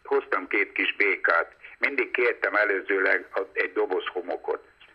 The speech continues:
és akkor oda gyűjtek mind, és akkor fogtam, kivettem az egyiket, rátettem a homokra, és rögtön meg-, megérezte maga alatt a lazat alatt, és elkezdett mozogni, hátulsó lába vannak, ásó sarkantyúi,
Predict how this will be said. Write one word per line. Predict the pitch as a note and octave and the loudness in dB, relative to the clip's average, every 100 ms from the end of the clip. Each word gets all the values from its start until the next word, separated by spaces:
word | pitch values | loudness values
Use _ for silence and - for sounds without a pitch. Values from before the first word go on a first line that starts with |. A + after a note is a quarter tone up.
| _ _ | _ _
és | G#2+ | -2
akkor | F#2+ - F#2+ F2 - _ _ _ _ - | -2 -2 0 0 -4 _ _ _ _ -4
oda | B2 A#2+ | 0 0
gyűjtek | A2 A2+ A2+ A2+ G2 G2 | 0 0 -2 -2 -4 -2
mind, | G#2+ C#3 D3 - _ - _ _ - | -4 -4 -8 -18 _ -20 _ _ -6
és | - | -4
akkor | G#2 G#2 G2+ - | -2 -2 -4 -4
fogtam, | B2 - - F#2 | -6 -2 -2 -2
kivettem | A#2 G#2 F#2 F#2+ F#2 | 0 0 0 -2 -2
az | G#2+ | -2
egyiket, | A2 G2 G2 - | 0 -2 -2 0
rátettem | G#2+ G2 G2 F2 F2+ F#2 | 0 0 -2 -4 -4 -2
a | |
homokra, | F#2 F#2 F#2 - - C#3 D3 _ _ _ - | -4 -2 -6 -4 -2 -2 -6 _ _ _ -4
és | G#2 | 0
rögtön | G#2+ C3 - G2+ | 2 2 0 0
meg-, | G#2+ G#2 G#2 - | 2 2 0 0
megérezte | A2 G#2+ G2 F#2+ - F#2+ | 0 2 2 0 0 -4
maga | G#2 G2 F#2+ | -2 -2 0
alatt | F#2 F2+ - | 0 -2 -2
a | G2 | -2
lazat | G2+ F#2 - G2+ | -2 -4 -4 -2
alatt, | G#2 G2 | -2 -2
és | - - | -2 0
elkezdett | G#2 - D#2+ E2+ E2 | 0 0 -2 -2 -2
mozogni, | G2+ G2 F#2 F#2 F#2+ - - | -4 -2 -2 -2 -6 -6 -8
hátulsó | - G2+ - F2+ F2 F#2 | -2 -2 -2 -2 0 2
lába | G2 F#2 | 0 2
vannak, | F2+ D#2+ - | 0 0 2
ásó | G2+ F#2 G2 | 0 0 -2
sarkantyúi, | - F2 F2 F#2 E2+ F2+ F2 D#2+ | 0 -2 0 -2 -2 -2 -2 -2